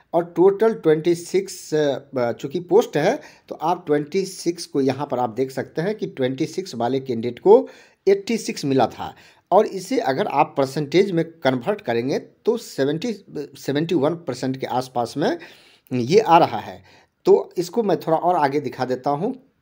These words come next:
कि किस तरह से मार्क्स मिले थे। और टोटल ट्वेंटी सिक्स का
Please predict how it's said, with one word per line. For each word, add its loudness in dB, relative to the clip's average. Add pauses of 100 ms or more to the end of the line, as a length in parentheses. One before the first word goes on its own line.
कि -6
किस -10
तरह 2
से -6
मार्क्स -2
मिले -2
थे। 4 (320)
और -4
टोटल 0
ट्वेंटी 0
सिक्स -8
का -2